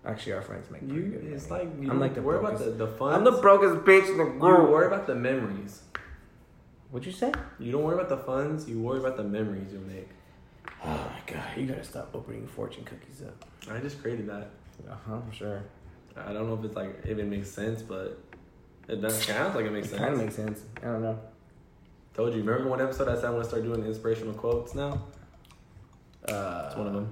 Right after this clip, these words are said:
Speaker 1: there you go. I don't remember the episode, but yeah.
Speaker 2: I do. I remember. I don't. That's, like, the only quote I ever came up with, though.
Speaker 1: I don't know.
Speaker 2: Just when it comes to trips.
Speaker 1: So I've been, I've been slowly but surely, like, like, trying to get more people to listen to the podcast.
Speaker 2: Mm-hmm.
Speaker 1: And, um, this one person, I got to listen to it,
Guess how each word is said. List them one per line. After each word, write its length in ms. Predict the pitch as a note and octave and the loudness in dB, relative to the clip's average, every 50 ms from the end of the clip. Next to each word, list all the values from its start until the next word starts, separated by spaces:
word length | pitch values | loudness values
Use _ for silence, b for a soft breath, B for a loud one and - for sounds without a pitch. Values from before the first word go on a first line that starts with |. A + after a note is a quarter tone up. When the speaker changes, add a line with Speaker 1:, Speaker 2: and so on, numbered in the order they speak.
| - - - | -10 -12 -10
Speaker 1:
there 120 | G#2+ G#2 G2 | -10 -8 -4
you 60 | G2 | -2
go. 200 | C3 D#3+ D#3+ - - - - - - b b b b b b b | -2 -2 -2 -4 -10 -16 -20 -20 -20 b b b b b b b
I 80 | - | 2
don't 160 | A#2+ D3+ D3 C3+ | 4 4 4 4
remember 180 | A#2+ A#2 - | 2 0 -2
the 60 | G#2 G#2+ | -4 -4
episode, 300 | B2+ A#2+ B2+ C3 C3+ C3 | -4 -4 -2 -2 -2 0
but 100 | B2+ A#2+ | 0 4
yeah. 80 | - F#3+ | 6 8
Speaker 2:
I 120 | G#3+ G#3 F#3 | 8 8 8
do. 200 | F3 E3 E3 D#3+ | 6 6 4 4
I 40 | D#3+ | 2
remember. 380 | E3 F3 E3+ E3 D#3+ - - - - | 2 0 0 0 0 -2 -4 -4 -4
I 100 | D3+ D3+ | -2 -2
don't. 380 | D3+ D3+ D3 D3 C#3+ - C3+ C#3 | -2 -2 -2 -4 -6 -8 -6 -6
That's, 180 | C#3+ C#3 - | -4 0 2
like, 120 | D3+ C#3 C#3+ | 2 2 2
the 60 | C#3 | 2
only 120 | C3+ C3+ C3 C3 | 0 0 -2 -2
quote 220 | - C#3+ C#3 C3+ C3 | 0 2 4 4 4
I 40 | B2+ | 4
ever 160 | B2 B2+ B2 | 2 0 -2
came 200 | A#2+ C3+ B2+ B2+ | -2 -2 -2 0
up 160 | C3 C3 C3 | 0 0 0
with, 180 | C3 B2+ B2+ - | -2 -4 -4 0
though. 260 | B2+ B2 B2 B2 A#2+ - - - - - - - | 0 2 2 0 -2 -6 -10 -14 -16 -18 -16 -14
Speaker 1:
I 100 | D#2+ D#2+ | -12 -12
don't 120 | D#2 C2+ A1+ | -12 -12 -12
know. 100 | B1+ - - - | -12 -14 -12 -10
Speaker 2:
Just 120 | - B2+ B2+ | -8 -6 -4
when 80 | B2+ A#2+ | -4 -4
it 80 | A#2 | -4
comes 140 | A#2+ A#2+ A2 | -4 -4 -6
to 60 | A2 | -6
trips. 480 | G#2 - - A#2+ A#2+ A#2+ - - - - - | -6 -6 -4 -4 -2 -4 -4 -6 -10 -14 -4
Speaker 1:
So 100 | - D3 D3 | 4 6 8
I've 100 | D#3 E3+ | 8 8
been, 140 | E3+ C#3+ - | 6 6 6
I've 160 | B2 C#3+ C#3 | 6 6 8
been 120 | D3+ C#3+ | 8 6
slowly 380 | C3 - - C3+ C3+ C3+ C#3 C3+ | 4 4 6 6 8 8 8 8
but 140 | B2+ B2 A#2+ | 6 4 4
surely, 200 | - C3 B2+ C3 B2+ B2 A2+ | 6 6 6 8 6 6 4
like, 60 | G#2+ | 2
like, 260 | A2+ A2 G#2+ G#2+ - | 0 0 -2 -2 -4
trying 140 | - - A#2 A#2 | -4 -4 -2 -2
to 60 | A2+ | 0
get 100 | A#2+ - | -2 -2
more 120 | A2+ A2+ | -2 -2
people 180 | A2 A2+ A#2 A#2 | -2 -2 -2 -2
to 60 | A2+ | 0
listen 340 | A2 A2+ A2 - A2 A2 A2 | -2 -2 -4 -4 -6 -6 -4
to 380 | - A2+ A2+ A2 G#2 G#2 A2 - - | -2 -2 -2 -2 -2 -4 -6 -10 -12
the 60 | - | -10
podcast. 520 | - A2 A2 A2 A2 - A#2 A#2 A2+ - - - B B B B | -6 -4 -4 -2 -2 0 0 0 0 -4 -8 -16 B B B B
Speaker 2:
Mm-hmm. 320 | D3+ C#3 C#3 C#3 C#3+ C#3 B2+ | -10 -8 -6 -6 -6 -4 -2
Speaker 1:
And, 200 | A2+ A2 G#2+ G#2+ G#2+ | -2 0 0 0 -2
um, 160 | G2+ G2 G2 | -2 -4 -4
this 160 | A2+ A#2 A2 - | -4 -4 0 2
one 120 | B2+ B2 | 2 4
person, 520 | B2+ B2+ A#2+ A#2+ - B2 A#2+ B2 A#2+ B2 - - | 4 4 4 4 2 0 0 0 -2 -4 -6 -8
I 80 | B2 | -8
got 220 | A2 A2+ A#2 A2+ - | -6 -4 -4 -4 -4
to 60 | A#2 | -4
listen 200 | A2+ A2 A2+ A2+ A2 | -6 -4 -4 -6 -4
to 160 | A2+ A#2 A#2+ | -2 0 0
it, 240 | A#2+ A#2 - - | 0 0 -2 -4